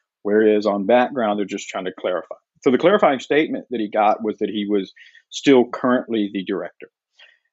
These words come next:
Um, by all accounts, that is not a false statement, okay? And <laughs>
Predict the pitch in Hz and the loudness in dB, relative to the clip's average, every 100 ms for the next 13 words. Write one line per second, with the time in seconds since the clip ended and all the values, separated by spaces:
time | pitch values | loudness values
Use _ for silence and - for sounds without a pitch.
0 | _ 151 143 151 135 - - - 131 151 | _ 2 2 2 -4 -12 -18 -14 -2 4
1 | 156 185 175 185 143 123 131 147 156 139 | 6 4 2 -2 -4 0 2 2 0 -2
2 | 123 139 131 107 - 113 123 - - - | -2 0 0 -2 -4 -2 -2 -4 -8 -12
3 | - - - 131 131 - - - _ _ | -18 -16 -4 0 0 -2 -14 -20 _ _
4 | _ _ _ - 101 110 120 123 _ _ | _ _ _ -6 2 2 2 -2 _ _
5 | - - _ _ 139 120 113 110 - - | -20 -20 _ _ -2 0 0 -2 -6 -10
6 | - | -16